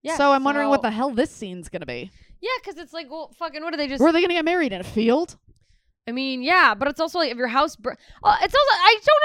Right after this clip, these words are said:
Speaker 1: understand how some wizards have nicer houses than others in a magic
Speaker 2: Yeah, in a
Speaker 1: community.
Speaker 2: magic, there's abs-, it's ridiculous.
Speaker 1: Your magic is poor? Like, what is the fu-,
Speaker 2: Oh,
Speaker 1: you can't
Speaker 2: that
Speaker 1: just,
Speaker 2: is
Speaker 1: like,
Speaker 2: so funny. Uh,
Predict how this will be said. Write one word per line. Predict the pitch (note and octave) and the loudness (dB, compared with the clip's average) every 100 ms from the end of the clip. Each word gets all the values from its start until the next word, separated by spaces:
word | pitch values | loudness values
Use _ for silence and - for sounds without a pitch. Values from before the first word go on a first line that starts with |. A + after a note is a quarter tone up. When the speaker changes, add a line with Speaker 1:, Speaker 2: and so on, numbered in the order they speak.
| C#5+ | 4
Speaker 1:
understand | A#4 - G4+ | 0 -2 0
how | F4+ F#4 | 2 0
some | - F#4+ F#4 | -2 -2 0
wizards | E4+ D#4 A3+ | -2 -2 -6
have | - C4+ C4 | -4 0 2
nicer | C4+ C4+ - A#3 | 2 0 0 0
houses | A#3 G3+ G3+ | 0 0 -6
than | G3 | -4
others | G3+ G3 G3 G3 - _ | -2 -2 -2 -4 -12 _
in | A#3+ | -2
a | G#3 | 0
magic | G#3+ C4 D#4+ A3+ - - | 2 2 2 -2 -12 0
Speaker 2:
Yeah, | G#4 | 2
in | |
a | D#4+ | 2
Speaker 1:
community. | C#4+ | -2
Speaker 2:
magic, | D4 D4 C4 C4+ | -6 -8 -8 -4
there's | C#4 - - | -4 -6 -12
abs-, | A#3+ C#4 - | -6 -6 -6
it's | C#4 - G3+ | -16 -16 -8
ridiculous. | A#3+ A3+ - - | -4 -4 -6 -8
Speaker 1:
Your | E4 D#4+ | 0 2
magic | C4 C#4+ D#4+ C#4+ G#4+ - | 4 8 10 8 4 2
is | G#4+ - | -2 -2
poor? | - G#4+ A4+ B4 A#4 _ | -2 2 4 2 -2 _
Like, | - A#3+ | -2 0
what | D4+ F#4 F#4+ | 2 4 6
is | G#4+ G4+ | 4 -4
the | F4+ | 0
fu-, | C#4 | 2
Speaker 2:
Oh, | B3 A3 | 4 4
Speaker 1:
you | G3 | 2
can't | F#3 G4+ G4+ | 0 -4 4
Speaker 2:
that | C4+ | 4
Speaker 1:
just, | C#4 | 6
Speaker 2:
is | F4+ - | 4 2
Speaker 1:
like, | |
Speaker 2:
so | - - C4+ B3+ B3+ B3 B3+ B3+ - - | -10 0 6 8 10 8 8 4 0 -2
funny. | A#3 G#3+ G3 F3 C#3+ - | 0 0 -2 -8 -10 -2
Uh, | A#3 A#3 A3 | 4 6 4